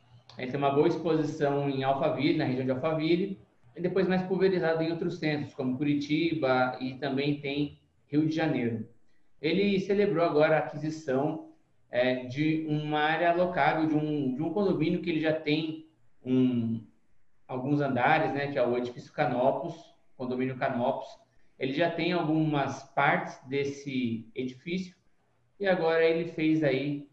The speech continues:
mais uma aquisição, é, de mil,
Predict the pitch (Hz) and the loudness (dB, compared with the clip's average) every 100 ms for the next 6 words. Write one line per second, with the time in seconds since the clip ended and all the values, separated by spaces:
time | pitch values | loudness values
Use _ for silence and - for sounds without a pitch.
0 | _ _ 127 156 170 147 160 156 151 - | _ _ -4 0 0 2 4 4 4 0
1 | 143 147 - 139 127 143 147 - _ _ | -4 -4 -4 -2 0 0 -4 -12 _ _
2 | _ - - - - - - - 127 127 | _ -20 -20 -20 -20 -20 -20 -8 -2 0
3 | 131 123 147 151 160 185 208 214 | 0 0 0 2 2 4 2 0